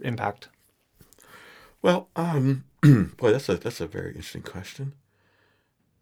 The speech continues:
Speaker 2: So the, the example of that, that last song that I, that I quoted the stanza from,
Speaker 1: Mm-hmm.
Speaker 2: um, I had done my first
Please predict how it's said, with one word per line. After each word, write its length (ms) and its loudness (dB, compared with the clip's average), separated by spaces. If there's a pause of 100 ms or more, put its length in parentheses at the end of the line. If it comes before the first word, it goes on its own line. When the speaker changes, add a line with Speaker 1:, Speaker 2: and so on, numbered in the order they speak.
(880)
Speaker 2:
So 220 8
the, 160 -2
the 300 0
example 400 8
of 80 8
that, 240 4 (180)
that 220 2
last 260 2
song 200 0
that 100 -4
I, 100 0
that 180 -2
I 40 -6
quoted 380 -2
the 60 -14
stanza 460 -8
from, 440 -12
Speaker 1:
Mm-hmm. 120 -4 (240)
Speaker 2:
um, 180 -14 (1400)
I 200 4
had 400 -2
done 200 2
my 220 0
first 600 -4